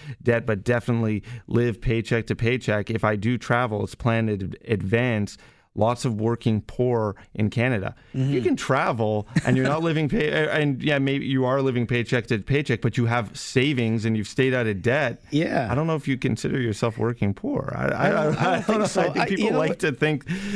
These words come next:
Speaker 1: that they're more downtrodden than they are.
Speaker 2: Yeah,
Speaker 1: People
Speaker 2: you
Speaker 1: are
Speaker 2: know, you know what
Speaker 1: pretty
Speaker 2: it is?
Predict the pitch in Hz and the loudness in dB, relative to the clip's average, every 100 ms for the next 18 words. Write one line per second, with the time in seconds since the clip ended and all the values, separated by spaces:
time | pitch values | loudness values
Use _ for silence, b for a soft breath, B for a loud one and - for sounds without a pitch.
0 | 175 143 131 139 131 127 135 120 123 120 | 0 2 2 2 2 2 0 0 0 0
1 | 127 123 120 117 120 120 143 180 - - | 2 2 2 2 2 0 0 -2 -4 -2
2 | 135 - - 147 254 - - - 202 247 | -2 0 2 2 0 -4 -8 -2 0 0
3 | 240 220 107 101 151 - | 0 0 0 -2 -2 -6